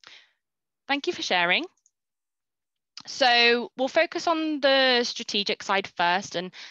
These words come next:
how ProdPad can support with these, um, sorts of processes. So with the objectives, um, your outcomes and goals can be documented in ProdPad, and obviously we're gonna show you, um, how you can do this with objectives and key results.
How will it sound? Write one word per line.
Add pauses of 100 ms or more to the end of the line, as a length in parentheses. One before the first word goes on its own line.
how
ProdPad
can (380)
support
with
these,
um,
sorts
of
processes. (800)
So (960)
with (520)
the
objectives, (100)
um,
your
outcomes
and
goals
can
be
documented
in
ProdPad,
and
obviously
we're
gonna
show
you,
um,
how
you
can
do
this
with
objectives
and
key
results.